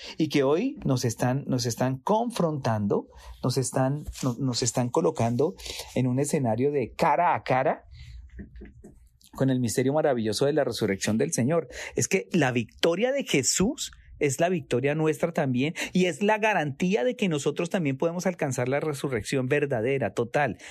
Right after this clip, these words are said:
e incondicional. Dejémonos amar por el resucitado. Reaccionemos a esa indiferencia que nos está ahogando y permitamos que la obra maravillosa,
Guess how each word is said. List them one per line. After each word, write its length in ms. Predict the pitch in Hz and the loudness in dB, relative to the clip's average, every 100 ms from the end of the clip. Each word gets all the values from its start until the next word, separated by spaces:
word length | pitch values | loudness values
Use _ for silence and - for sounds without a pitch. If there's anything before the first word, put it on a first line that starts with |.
| - | -8
e 80 | 127 | -4
incondicional. 800 | 123 117 117 107 104 107 104 101 - _ _ _ _ _ _ _ _ - - - - _ _ | -2 0 0 0 -2 -2 -2 -4 -12 _ _ _ _ _ _ _ _ -20 -20 -20 -20 _ _
Dejémonos 640 | 151 143 185 196 311 311 202 | 0 2 2 2 2 2 2
amar 500 | 135 127 208 302 - | 2 2 2 2 2
por 160 | 196 | 0
el 100 | 151 | 0
resucitado. 1040 | 131 120 135 127 113 - 185 254 269 151 - - - - - - | -2 -2 -2 -2 -4 -2 0 2 2 -2 -6 -20 -20 -14 -6 2
Reaccionemos 920 | 190 180 - 175 151 160 240 359 294 | 2 2 2 2 2 2 2 0 0
a 60 | 196 | 2
esa 120 | 214 | 2
indiferencia 960 | 233 220 185 - 123 185 339 320 190 | 0 0 0 0 2 2 0 0 0
que 120 | 143 139 | 0 0
nos 180 | 123 | 0
está 180 | 123 - | 0 2
ahogando 600 | 147 143 165 180 123 - - - - - - - | 2 4 2 0 -2 -4 -8 -16 -16 -14 -12 -2
y 80 | 185 | 2
permitamos 600 | 190 165 160 180 196 220 | 2 0 2 2 2 -2
que 120 | - | 0
la 160 | 180 156 | 2 2
obra 240 | 165 208 | 4 2
maravillosa, 1200 | 208 196 165 147 135 123 131 160 180 175 113 117 | 2 2 2 2 0 -2 0 2 2 -2 -4 -6